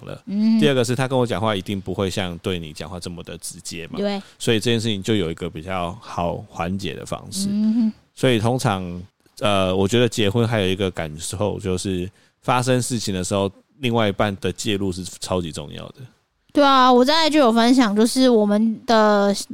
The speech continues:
Speaker 2: 处理方式都是原生家庭那一方当黑脸，然后白脸是给伴侣当。
Speaker 1: 对，对，对。
Speaker 2: 对，一定要这样，因为如果黑脸都是伴侣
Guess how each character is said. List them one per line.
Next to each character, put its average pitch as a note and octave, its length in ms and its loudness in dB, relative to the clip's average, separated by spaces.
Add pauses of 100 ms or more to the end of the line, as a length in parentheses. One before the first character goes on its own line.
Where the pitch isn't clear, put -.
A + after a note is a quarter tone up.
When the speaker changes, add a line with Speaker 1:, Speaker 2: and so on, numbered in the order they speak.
(320)
Speaker 2:
处 C4+ 180 2
理 C4 120 4
方 A#3+ 180 6
式 C4 80 8
都 A3+ 180 4
是 A#3 380 4
原 G#3+ 260 2
生 C4 180 6
家 B3 140 4
庭 A#3 140 0
那 G3 140 0
一 G#3+ 40 4
方 G#3 200 -2
当 F#3+ 200 -4
黑 F3 240 -4
脸， F3 160 -8 (680)
然 G3+ 100 -2
后 A#3 60 6
白 G#3 200 2
脸 F#3+ 160 0
是 F#3 120 -2
给 E2+ 300 -8
伴 F3+ 280 -2
侣 - 80 -16 (100)
当。 E2+ 160 -8 (220)
Speaker 1:
对， G2+ 140 0
对， E2 100 -6
对。 D#2+ 220 -10
Speaker 2:
对， G#2+ 160 -8
一 F#3+ 80 -8
定 G#3 120 0
要 G3+ 80 0
这 G3 80 -4
样， F3+ 220 -4
因 A3+ 160 0
为 A#3+ 320 2 (400)
如 D4+ 100 0
果 D#4+ 80 6
黑 C4 160 6
脸 G#3+ 160 2
都 F#3+ 140 2
是 A#3 140 2
伴 G3+ 320 -2
侣 C#3 100 -14